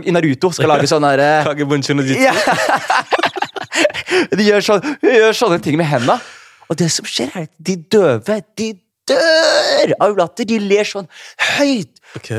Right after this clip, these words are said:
Speaker 1: Og jeg tenker, «Hva skjer?» Og hun dama, og jeg begynner å tenke sånn,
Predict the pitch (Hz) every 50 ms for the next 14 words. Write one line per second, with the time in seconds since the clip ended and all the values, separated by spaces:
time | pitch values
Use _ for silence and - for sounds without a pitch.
0 | 123 131 - _ _ _ _ _ _ 208 190 180 208 214 - 185 - - - 156
1 | 185 180 - - - - 208 247 294 262 - - - 139 156 180 160 - 196 175
2 | 147 131 139 165 175 170 160 _ - - _ _ _ _ - - _ - 151 190
3 | - 226 190 - - 160 156 - 180 165